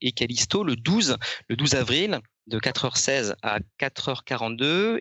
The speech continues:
Et puis, un peu plus tard, le vingt-quatre avril, le phénomène intéressera Europe et IO, euh, de cinq heures vingt-quatre à cinq heures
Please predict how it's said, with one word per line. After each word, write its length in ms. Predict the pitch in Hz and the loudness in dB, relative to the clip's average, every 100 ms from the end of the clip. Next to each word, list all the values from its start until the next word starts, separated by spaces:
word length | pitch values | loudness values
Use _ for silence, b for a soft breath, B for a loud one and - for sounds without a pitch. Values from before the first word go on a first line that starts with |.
| - | -2
Et 140 | 120 | -4
puis, 500 | 110 - - 156 143 | 0 0 2 2 2
un 80 | 123 | 0
peu 120 | 143 | -2
plus 160 | - 135 | -2 0
tard, 140 | 147 | 0
le 100 | 120 | 0
vingt-quatre 520 | 113 151 156 156 - | 0 -2 -2 -4 -2
avril, 420 | 147 131 147 131 110 B B B | -2 0 0 -2 -6 B B B
le 80 | 147 | -2
phénomène 360 | - 151 160 156 | 0 0 0 -2
intéressera 540 | 131 135 127 - 139 - | -2 -2 -2 -2 -4 -2
Europe 360 | 131 147 135 - 127 | 0 -2 -2 -6 -4
et 60 | |
IO, 240 | 120 147 - _ _ _ _ - - - | 0 0 -2 _ _ _ _ -20 -12 -4
euh, 180 | 110 113 | -2 0
de 100 | 110 | 0
cinq 280 | - 131 | 0 -2
heures 80 | 139 | -2
vingt-quatre 480 | 117 110 151 160 - | -2 -4 -4 -2 -2
à 160 | 131 151 B B - | -4 -4 B B -4
cinq 340 | - 127 113 | -2 -2 -2
heures 300 | 160 180 160 | 0 0 -4